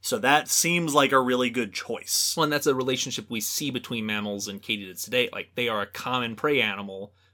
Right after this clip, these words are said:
Speaker 2: for little insectivorous animals.
Speaker 1: Yes, and if you're hunting insects,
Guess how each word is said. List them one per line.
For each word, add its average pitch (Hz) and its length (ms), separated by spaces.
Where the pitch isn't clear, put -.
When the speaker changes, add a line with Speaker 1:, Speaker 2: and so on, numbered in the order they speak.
Speaker 2:
for 113 200
little 110 220
insectivorous 107 760
animals. 101 520
Speaker 1:
Yes, - 200
and 135 120
if 113 120
you're 101 200
hunting 165 760
insects, 135 840